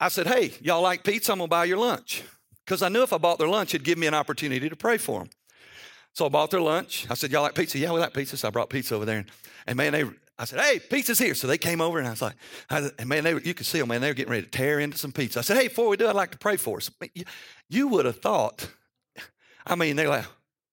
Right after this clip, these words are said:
you know, I didn't say I was gonna kill you.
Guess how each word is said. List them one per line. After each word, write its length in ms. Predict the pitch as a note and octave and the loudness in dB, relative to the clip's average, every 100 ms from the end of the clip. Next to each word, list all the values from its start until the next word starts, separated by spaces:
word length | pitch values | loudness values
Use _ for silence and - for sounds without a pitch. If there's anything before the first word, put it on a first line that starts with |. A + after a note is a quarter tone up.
| _ _ _ - - - - - - - _ _ - _ _ _ | _ _ _ -20 -20 -20 -20 -20 -20 -20 _ _ -20 _ _ _
you 140 | - C3+ | -6 -2
know, 220 | A#2 C#3 _ - _ | -2 -4 _ -20 _
I 80 | G3+ | -2
didn't 140 | A3 | 0
say 80 | - | 2
I 40 | A#3+ | 0
was 80 | F#3 | 0
gonna 140 | C#3 | -6
kill 280 | - G#3 A3+ | -4 -2 -2
you. 400 | A#2+ A2+ D#3+ | -4 -4 -6